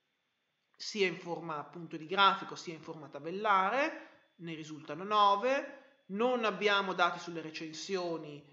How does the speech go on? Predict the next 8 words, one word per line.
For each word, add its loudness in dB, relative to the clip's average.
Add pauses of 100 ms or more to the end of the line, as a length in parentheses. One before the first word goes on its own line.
(140)
fatte -4
da -6
questa -14
ricercatrice. -6 (240)
Poi 6
abbiamo 2
il 0
grafico 2